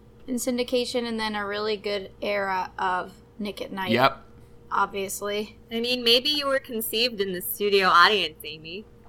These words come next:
Speaker 1: <laughs> Maybe I was.
Speaker 2: On the floor,
Speaker 1: I
Speaker 2: yeah.
Speaker 1: Yeah, I'm sure that I saw some as a baby, but I watched them all later, like, many, many times in syndication.
Speaker 2: Like in the ni-,
Speaker 1: I
Speaker 2: uh,
Speaker 1: love it.
Speaker 2: so specifically on Nick at Night, or?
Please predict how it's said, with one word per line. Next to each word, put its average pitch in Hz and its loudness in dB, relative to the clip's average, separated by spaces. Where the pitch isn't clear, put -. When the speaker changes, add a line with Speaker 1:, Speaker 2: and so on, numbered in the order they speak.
Speaker 1:
<laughs> 427 8
Maybe 269 2
I 415 4
was. 214 2
Speaker 2:
On 120 2
the 117 0
floor, 110 2
Speaker 1:
I - -2
Speaker 2:
yeah. 107 -8
Speaker 1:
Yeah, 240 4
I'm 277 4
sure 302 -2
that 330 -2
I 294 4
saw 403 6
some 440 2
as 453 0
a 220 0
baby, 202 0
but 214 0
I 220 2
watched 220 -2
them 196 -2
all 160 -4
later, 139 -6
like, 170 -6
many, - -14
many - -16
times - -12
in 220 -6
syndication. 202 -8
Speaker 2:
Like - -4
in 131 0
the 120 0
ni-, 113 2
Speaker 1:
I 113 2
Speaker 2:
uh, - 2
Speaker 1:
love 220 2
it. 220 6
Speaker 2:
so 139 2
specifically 147 2
on 131 2
Nick 127 0
at 110 0
Night, 160 2
or? 131 0